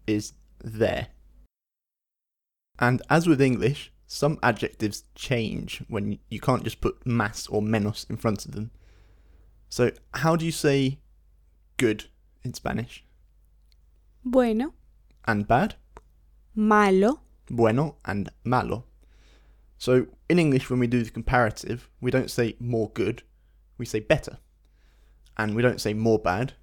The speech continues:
Speaker 1: we say worse. So similarly, in Spanish, you can't say más bueno,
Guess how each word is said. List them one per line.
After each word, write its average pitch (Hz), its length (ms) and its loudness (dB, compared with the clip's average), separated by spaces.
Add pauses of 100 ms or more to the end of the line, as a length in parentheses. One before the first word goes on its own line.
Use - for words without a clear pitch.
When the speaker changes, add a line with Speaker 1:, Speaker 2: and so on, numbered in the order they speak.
(160)
Speaker 1:
we 107 80 -10
say 107 180 -4
worse. 117 540 -2 (720)
So - 140 -2
similarly, 135 720 0
in 120 120 -2
Spanish, 120 580 -2
you 120 80 -12
can't 135 300 -4
say 117 380 -2 (580)
más 117 400 -2 (140)
bueno, 117 540 2